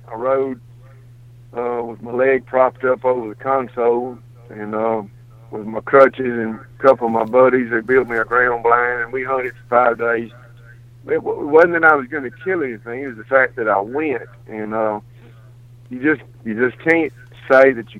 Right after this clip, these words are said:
can't do something. You just gotta keep pushing. And, uh, I give all the credit, you know, I mean, to my upbringing and the faith that I had, and the fact that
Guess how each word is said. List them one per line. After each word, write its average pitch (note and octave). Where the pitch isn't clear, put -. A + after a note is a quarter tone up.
can't F3
do A#2
something. G2+
You B2
just A2
gotta B2
keep A#2
pushing. A2+
And, A#2
uh, A#2+
I C#3+
give D#3+
all E3
the A#2+
credit, D#3
you B2+
know, A#2
I A#2
mean, A#2
to A2
my A#2
upbringing C#3+
and A2
the G2+
faith C3
that A2+
I A2+
had, A2+
and G2+
the A#2+
fact C3+
that -